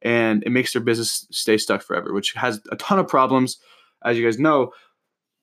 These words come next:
like you just not being in control simply. But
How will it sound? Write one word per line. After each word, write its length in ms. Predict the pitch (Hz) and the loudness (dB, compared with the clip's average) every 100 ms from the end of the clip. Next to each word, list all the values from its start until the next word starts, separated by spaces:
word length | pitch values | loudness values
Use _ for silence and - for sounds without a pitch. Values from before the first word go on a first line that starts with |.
| _ _ | _ _
like 260 | 120 117 110 | 0 0 0
you 240 | 120 127 | -2 -2
just 180 | 113 110 | -2 -2
not 140 | 127 | -2
being 120 | 117 117 | 0 -2
in 40 | |
control 340 | 120 - 139 | -2 2 2
simply. 340 | 143 113 113 113 | 4 0 0 2
But 300 | 143 160 | 4 2